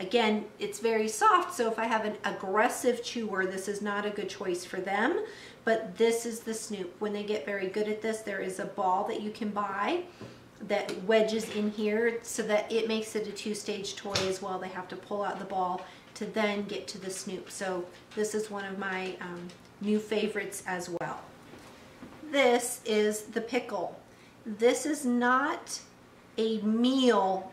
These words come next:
toy. This is more of a snack toy because it doesn't hold very much. Now, my dogs are not heavy-duty aggressive chewers. We do have some friend dogs that come over that are pretty aggressive chewers,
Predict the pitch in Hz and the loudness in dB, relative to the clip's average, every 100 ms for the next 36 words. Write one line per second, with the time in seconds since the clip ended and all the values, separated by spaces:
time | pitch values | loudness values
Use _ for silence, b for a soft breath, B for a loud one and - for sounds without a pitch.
0 | - - 202 185 175 185 185 208 208 208 | -10 -4 0 2 2 0 -2 -4 -2 -2
1 | 202 196 196 196 196 202 - - - 220 | -2 -4 -4 -2 0 -2 -4 -6 0 4
2 | 202 208 - - 175 165 175 B B B | 4 2 -6 -4 -2 -2 -4 B B B
3 | 214 226 226 233 226 220 - - - 254 | -2 2 4 2 0 -4 -10 -8 6 8
4 | 254 254 202 208 190 190 185 - - - | 8 6 2 0 0 0 -4 -8 -8 -8
5 | - - - B B B B - 202 208 | -8 -8 -14 B B B B -4 0 4
6 | 233 277 277 262 240 240 214 214 208 196 | 6 6 6 6 6 4 2 4 4 2
7 | - - - - - - 240 220 226 190 | 0 -10 -14 -20 -12 2 4 4 0 0
8 | 214 208 196 202 185 185 180 190 - - | 0 0 -2 -2 2 0 0 -4 -6 -4
9 | 190 202 247 247 B B B - 240 233 | -2 0 -2 -4 B B B -2 0 2
10 | 262 262 240 240 - 220 208 - - 226 | 0 2 4 4 2 0 0 -2 2 4
11 | 226 220 - 202 180 175 175 - 196 - | 4 0 -2 0 2 2 0 -2 -4 -4
12 | 202 190 185 190 180 180 180 - - 214 | -4 -4 -6 -4 -4 -2 -4 -2 -2 -2
13 | 202 214 208 196 - 220 - 226 226 233 | -2 -2 -2 -2 -4 -6 -4 0 2 2